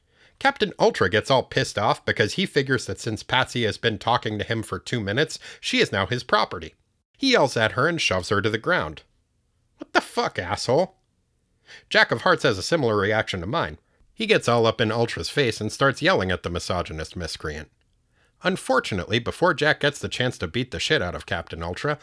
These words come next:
a stampede of horses bearing a quartet of colorfully clad would-be cowboys separates the combatants. Hulk is feeling a little overwhelmed by all the unexpected company. I feel you, buddy.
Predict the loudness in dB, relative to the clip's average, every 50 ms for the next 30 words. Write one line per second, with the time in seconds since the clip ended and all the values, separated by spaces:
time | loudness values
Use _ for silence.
0 | -12 -18 -8 -4 -2 -2 -2 0 2 2 4 4 2 0 -2 2 2 2 0 0
1 | 0 0 0 2 0 -2 -6 -6 -6 -8 -4 -2 2 2 2 4 4 2 2 2
2 | 2 2 2 2 2 2 2 2 0 -2 2 2 2 4 4 2 0 -2 -4 -4
3 | -2 0 0 0 0 0 -2 -2 -2 -2 -2 0 2 2 2 2 2 0 0 0
4 | 0 -2 -6 _ -12 -4 2 4 4 4 6 4 2 2 0 -4 -8 -10 -10 -8
5 | -8 -8 -8 -8 -8 -8 -10 -12 -12 -12 -14 -16 -16 _ _ _ _ _ _ _
6 | _ _ _ _ _ _ _ _ _ _ _ _ _ -6 -4 -2 0 0 0 0
7 | 0 0 0 0 2 2 2 2 2 0 0 2 2 4 4 4 4 2 0 -2
8 | -2 0 0 0 -2 -2 -6 _ -6 -2 -2 0 0 0 -2 -2 -4 -4 -4 -6
9 | -10 -8 -4 -4 -4 -4 -6 -12 -12 -10 -10 -10 -10 -10 -10 -12 -16 -16 -20 _
10 | _ _ _ _ _ _ _ _ _ _ -4 -4 -4 -2 0 0 0 0 -2 -4
11 | -6 -8 -8 -10 -10 -14